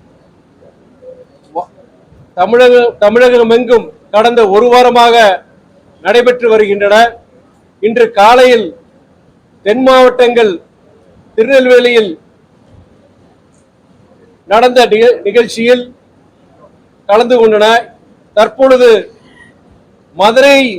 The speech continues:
மதுரையை ஒட்டியுள்ள மாவட்டங்கள் ஒன்றிணைந்து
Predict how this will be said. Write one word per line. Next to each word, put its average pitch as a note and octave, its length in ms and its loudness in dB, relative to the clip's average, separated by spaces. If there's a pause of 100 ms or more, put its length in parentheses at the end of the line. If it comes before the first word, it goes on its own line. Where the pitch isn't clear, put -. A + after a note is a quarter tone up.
(680)
மதுரையை C#4 460 -2
ஒட்டியுள்ள C4 500 0 (1040)
மாவட்டங்கள் A#3+ 720 0 (1900)
ஒன்றிணைந்து A#3+ 680 2